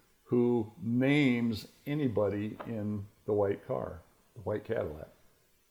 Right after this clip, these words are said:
Frank Alexander, Yafufula, Idi Amin,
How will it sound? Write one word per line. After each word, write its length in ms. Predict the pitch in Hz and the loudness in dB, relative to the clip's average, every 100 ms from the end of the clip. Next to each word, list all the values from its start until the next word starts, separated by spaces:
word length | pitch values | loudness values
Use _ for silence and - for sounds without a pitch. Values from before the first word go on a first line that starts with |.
| _ _ _ _ _ - | _ _ _ _ _ -8
Frank 260 | 113 104 | -6 0
Alexander, 840 | 117 113 104 117 135 147 151 147 143 - _ | 4 4 4 2 2 4 4 2 -2 -14 _
Yafufula, 960 | 107 113 113 113 - 147 147 147 147 139 - - _ _ _ _ _ _ _ _ _ - | 0 2 2 -2 2 6 10 10 10 6 -2 -20 _ _ _ _ _ _ _ _ _ 2
Idi 280 | 131 127 120 | 4 6 6
Amin, 600 | 123 139 143 143 147 | 4 4 4 2 0